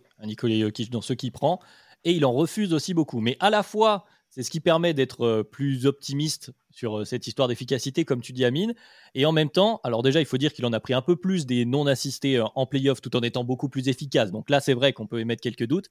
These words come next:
Et aussi, parfois, le fait de faire le bon choix fait qu'il y a quand même, malgré l'incroyable profil, euh, Nikola Jokic, le, le, le pivot initiateur, euh, fait qu'il y a eu, par séquence, et je sais que Ben, tu l'as souvent souligné, une dépendance, c'est un grand mot,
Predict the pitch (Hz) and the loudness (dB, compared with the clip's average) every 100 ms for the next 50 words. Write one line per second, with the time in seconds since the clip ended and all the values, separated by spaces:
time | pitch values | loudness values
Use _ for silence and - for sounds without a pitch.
0 | _ - - - 127 123 226 247 165 - | _ -20 -18 -2 -2 0 0 0 0 0
1 | 175 214 214 147 127 196 151 131 185 156 | 4 4 4 0 -2 -2 0 0 0 2
2 | 127 131 143 - 180 202 - 180 - 123 | 2 2 -2 2 2 2 0 -2 0 0
3 | 117 139 143 185 185 _ _ 120 131 139 | 2 2 2 0 -2 _ _ 0 2 2
4 | 131 151 160 - 120 151 196 165 170 160 | 0 0 0 -4 0 2 2 2 2 4
5 | 165 135 - - 127 - 143 117 - 113 | 2 2 -2 -4 -4 -2 -2 -2 -8 -8
6 | 110 117 120 127 127 131 123 143 - 107 | -6 -4 0 0 2 0 -4 -8 -4 -2
7 | 113 110 113 110 110 139 127 127 120 123 | 0 2 2 0 -2 -2 0 0 0 0
8 | 113 156 214 220 _ _ - - 123 113 | 0 2 0 -4 _ _ -20 -6 -2 -2
9 | 101 - 185 - 143 131 190 240 - 156 | -2 0 0 0 2 2 2 -2 -4 -6
10 | 160 - 139 147 196 139 113 113 160 135 | -4 -4 -4 -2 -2 -2 -4 -4 -4 0
11 | 139 139 - 107 - 123 123 123 113 131 | 0 -2 -6 -6 -4 -6 -6 -4 -2 0
12 | 196 - _ _ _ 131 120 - _ _ | -2 -4 _ _ _ -6 -6 -8 _ _
13 | 120 123 139 165 180 131 113 110 127 123 | -4 0 2 2 0 -2 -2 0 0 0
14 | 113 | -2